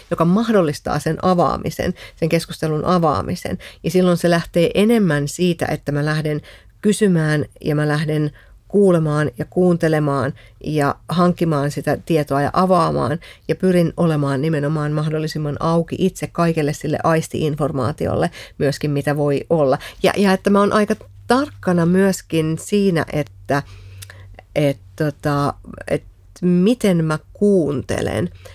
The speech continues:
Eli sellaisen, tota, kun me lähdetään meidän puolustautumisreaktiolle, eli jo, silloin kun me lähennytään sitä, että me joko hyökätään tai paetaan siitä tilanteesta,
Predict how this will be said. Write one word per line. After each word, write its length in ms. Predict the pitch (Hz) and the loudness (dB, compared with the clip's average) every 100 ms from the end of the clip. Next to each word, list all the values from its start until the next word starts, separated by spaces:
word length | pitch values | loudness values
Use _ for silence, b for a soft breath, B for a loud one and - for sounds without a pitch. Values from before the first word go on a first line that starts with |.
| B | B
Eli 240 | 180 180 - - - - - - - - 147 | 0 2 0 -6 -20 -20 -20 -20 -20 -12 -10
sellaisen, 760 | - 190 190 185 175 170 165 - - - - | -2 0 2 2 2 2 -2 -6 -18 -18 -4
tota, 540 | 170 165 - 165 160 165 B B B B B B B B B - - _ _ - - | -4 -2 -2 0 0 -2 B B B B B B B B B -20 -20 _ _ -20 0
kun 200 | 254 285 | 2 4
me 120 | 220 | 4
lähdetään 340 | 214 208 180 | 4 4 2
meidän 200 | 170 160 | 2 0
puolustautumisreaktiolle, 1160 | - 196 190 151 147 151 - 175 165 - 147 139 | 2 2 2 -2 -2 -4 0 0 0 0 -2 0
eli 180 | 156 135 - | 0 -2 -2
jo, 120 | 98 - - | -6 -6 -14
silloin 320 | 139 185 180 | -4 0 0
kun 180 | 165 165 | 0 -2
me 180 | 170 170 | 0 2
lähennytään 580 | 196 214 208 170 143 143 | 2 4 2 0 -2 -2
sitä, 260 | 165 170 151 | -4 -2 -2
että 100 | 151 | 0
me 60 | |
joko 260 | 143 139 151 | -2 -2 0
hyökätään 500 | 196 143 151 117 131 | 2 2 0 -2 -2
tai 140 | 139 160 | -2 -2
paetaan 520 | - 175 175 156 - | 0 0 0 -2 -4
siitä 200 | 147 147 | -6 -6
tilanteesta, 560 | 180 170 160 - 151 | -2 0 0 -2 -2